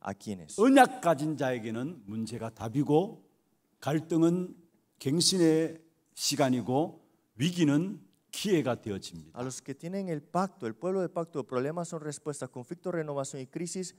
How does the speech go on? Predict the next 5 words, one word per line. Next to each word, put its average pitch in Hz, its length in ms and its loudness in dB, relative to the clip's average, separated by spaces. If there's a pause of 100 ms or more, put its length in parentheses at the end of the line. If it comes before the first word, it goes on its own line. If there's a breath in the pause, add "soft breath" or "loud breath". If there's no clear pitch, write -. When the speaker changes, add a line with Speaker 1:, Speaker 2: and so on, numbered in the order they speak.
Speaker 1:
desafíos. 117 760 -8 (120)
Speaker 2:
어, 123 880 -4
특별히 175 640 4 (440)
오늘 185 280 2
제목을 139 880 0